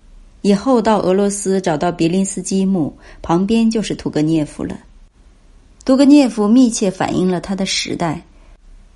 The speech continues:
而他的自我背景上下两个层次都有。他的悲哀是形而上的，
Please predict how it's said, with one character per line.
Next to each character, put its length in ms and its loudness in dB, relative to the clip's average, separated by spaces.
而 200 4
他 180 -2
的 120 -2
自 180 -4
我 180 0
背 300 0
景 380 -6
上 260 -2
下 160 -2
两 160 -2
个 80 -2
层 220 -2
次 180 -4
都 240 -2
有。 180 -6
他 140 0
的 100 0
悲 180 4
哀 300 0
是 220 -6
形 260 -2
而 100 -2
上 400 -4
的， 80 -14